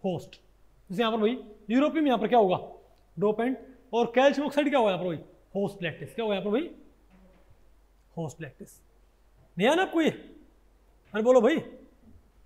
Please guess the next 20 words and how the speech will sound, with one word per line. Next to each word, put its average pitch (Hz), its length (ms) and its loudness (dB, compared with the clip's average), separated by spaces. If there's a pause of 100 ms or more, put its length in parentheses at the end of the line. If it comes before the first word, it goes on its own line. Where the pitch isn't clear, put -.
(140)
ठीक 262 220 -6
है। 139 120 -6 (580)
अब 262 100 2
बताओ, 226 220 6 (400)
पहले 208 400 0
बताओ 285 220 2
हम 233 60 0
क्या 233 120 4
पढ़ते 190 240 -2
हैं, 143 180 -8 (320)
impurity 254 640 -2
defects 240 440 -2
in 240 120 0
ionic 247 360 0 (960)
solids। 147 440 -6
तो 226 80 0
भाई 247 200 2 (400)
ionic 320 380 2
solids 220 440 2
में 180 280 -4